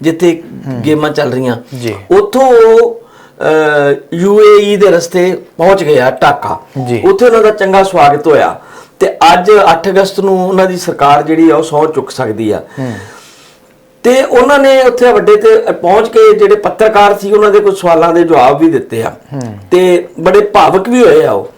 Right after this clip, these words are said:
Speaker 1: ਤੇ ਕਿਉਂਕਿ ਸ਼ੇਖ ਹਸੀਨਾ ਨਾਲ ਇਹਨਾਂ ਦੀ ਕਹਿੰਦੇ ਬਿਲਕੁਲ ਨਹੀਂ ਸੀ ਬਣਦੀ।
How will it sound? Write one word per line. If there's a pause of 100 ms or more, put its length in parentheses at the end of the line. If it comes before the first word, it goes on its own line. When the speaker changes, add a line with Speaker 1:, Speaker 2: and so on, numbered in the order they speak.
(440)
Speaker 1:
ਤੇ
ਕਿਉਂਕਿ (440)
ਸ਼ੇਖ
ਹਸੀਨਾ
ਨਾਲ
ਇਹਨਾਂ
ਦੀ
ਕਹਿੰਦੇ
ਬਿਲਕੁਲ
ਨਹੀਂ
ਸੀ
ਬਣਦੀ।